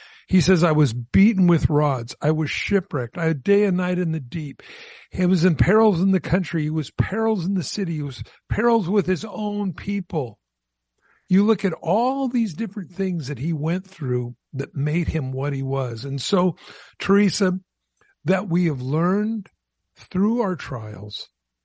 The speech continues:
to rely on Christ, and he's what makes the difference. You know, um,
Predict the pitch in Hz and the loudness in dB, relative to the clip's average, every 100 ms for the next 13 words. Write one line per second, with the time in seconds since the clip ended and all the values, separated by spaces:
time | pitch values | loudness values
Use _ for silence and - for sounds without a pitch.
0 | - 139 131 127 127 139 143 143 131 147 | -2 0 2 2 2 2 2 -2 -2 -4
1 | 131 - - - _ _ _ - 139 113 | -4 -8 -14 -18 _ _ _ -2 0 0
2 | - 214 214 135 151 - 131 127 - 147 | 4 6 6 4 -4 -4 -4 -4 -4 -4
3 | 127 151 - 135 - _ - - _ - | -2 -2 -2 -4 -8 _ -20 -20 _ -20
4 | _ _ _ _ _ - 214 220 208 202 | _ _ _ _ _ 2 4 6 6 4
5 | - 165 156 147 131 120 120 | 0 0 2 0 -4 -10 -14